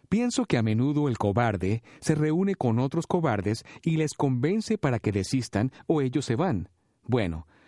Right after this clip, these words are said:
¿por qué haría usted algo semejante? Y a ellos les intimidan para que se acobarden. Esa es una de las cosas.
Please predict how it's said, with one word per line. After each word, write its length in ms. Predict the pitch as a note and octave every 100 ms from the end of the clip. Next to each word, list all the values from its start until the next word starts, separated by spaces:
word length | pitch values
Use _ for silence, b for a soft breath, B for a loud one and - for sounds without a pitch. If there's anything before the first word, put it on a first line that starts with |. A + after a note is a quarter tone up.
| B B
¿por 200 | - F#3+
qué 200 | - A#3+
haría 280 | C4 A3+ A3+
usted 360 | F3 - D#3+ E3+
algo 320 | - F#3 F#3 G3
semejante? 800 | F#3 D#3 B2 G3+ C4 - F2 - B B B
Y 120 | C#3+
a 80 | A2+
ellos 340 | A#2+ C3 E3
les 160 | C#3+ B2+
intimidan 520 | A2 G#2+ A2+ C3+ C#3+
para 240 | C3+ A#2+
que 120 | A2+ B2
se 120 | A2+
acobarden. 640 | - A#2+ G#3 F#3 G2+ F2 - _ _ _ -
Esa 260 | E3 E3
es 120 | F3 D#3
una 160 | D#3
de 100 | C3+
las 160 | F#2+ -
cosas. 520 | A#2+ F#2+ - - -